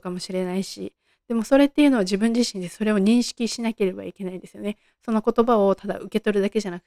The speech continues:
て、ね、私は上司で近い存在だったけど、そういうふうに言われていた。でも、普通のね、生活の中で言われてるのは、もしかしたら家族が言ってくるかもしれないけど、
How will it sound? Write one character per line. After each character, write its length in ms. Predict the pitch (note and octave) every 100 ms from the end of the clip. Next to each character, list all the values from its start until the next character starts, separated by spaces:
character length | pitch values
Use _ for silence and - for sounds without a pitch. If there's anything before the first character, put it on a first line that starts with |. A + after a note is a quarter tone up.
| -
て、 300 | C4+ B3 - _ _ _ _ _ _ _ _
ね、 120 | A#3
私 280 | G#3 G#3 -
は 180 | G3 - _ _ _ _
上 220 | - G#3 G3+
司 140 | F#3
で 200 | F3+ F#3 _ _ _ _ -
近 240 | - A#3+
い 40 |
存 220 | G#3 A3 A3
在 160 | B3+
だ 100 | B3
っ 40 | B3
た 100 | G#3+
け 100 | G#3
ど、 100 | A3
そ 120 | G3
う 40 |
い 20 |
う 20 | F3+
ふ 40 |
う 0 |
に 60 | F3
言 80 |
わ 80 | F3+
れ 100 | F#3
て 100 | -
い 80 | F#3
た。 200 | G3+ G3 _ _ _ _ _ _ _
で 80 | A#3+
も、 340 | G#3+ G3 F#3+ _ _ _ _ _
普 100 | -
通 200 | A3 G#3+
の 100 | G#3
ね、 200 | A3+ C4
生 200 | - G3
活 180 | F3+ F#3
の 60 |
中 200 | F#3 F3+
で 80 | F3+
言 80 | F#3
わ 40 |
れ 100 | G3+
て 120 | A3 G#3+
る 80 |
の 140 | A3 A3
は、 180 | A#3+ G3
も 100 | G#3
し 80 |
か 100 | -
し 40 | C#4
た 80 | A#3+
ら 40 |
家 160 | - C4
族 300 | B3+ - B3
が 100 | A3+
言 100 | A3+
っ 20 |
て 120 | -
く 100 | -
る 80 | A3+
か 80 | A3+
も 80 | A3+
し 100 | A3
れ 80 |
な 120 | A3 G#3+
い 80 |
け 120 | - A#3
ど、 300 | D#4+ A#3+